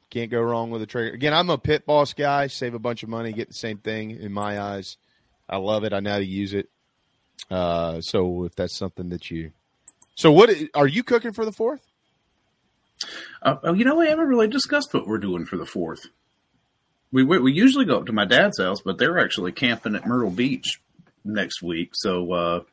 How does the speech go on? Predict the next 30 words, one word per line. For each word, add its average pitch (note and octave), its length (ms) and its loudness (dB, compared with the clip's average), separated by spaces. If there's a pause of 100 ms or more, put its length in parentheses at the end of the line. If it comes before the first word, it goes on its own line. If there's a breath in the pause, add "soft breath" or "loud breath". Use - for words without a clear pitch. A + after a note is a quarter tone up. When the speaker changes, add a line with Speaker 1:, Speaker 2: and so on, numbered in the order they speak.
Speaker 2:
yeah, E4 260 0
probably D4 280 0
we'll C4+ 280 0 (400)
do G2 120 -6
some D#2+ 180 -10
burgers D2 420 -8
and C#2 120 -10
stuff - 280 -8
here D2 220 -8
on C#2 80 -8
the B1+ 80 -10
grill. C2+ 380 -10 (560)
Speaker 1:
Yeah. G2+ 300 -6 (600)
Grill A#2+ 220 -2
guy. A2+ 280 0 (600)
Are C#3 100 4
you F#3 300 6
a C3 100 8
Speaker 2:
I, F#2+ 60 -2 (500 loud breath)
I D4 140 6
enjoy A#2+ 380 6
it. G2+ 160 -4 (160)
I, A3+ 180 0 (220)
I G3 140 8
don't A3 140 4
know. G#2+ 160 4
I G#3 100 8
like D4 220 6
to A2+ 60 -4
cook - 360 0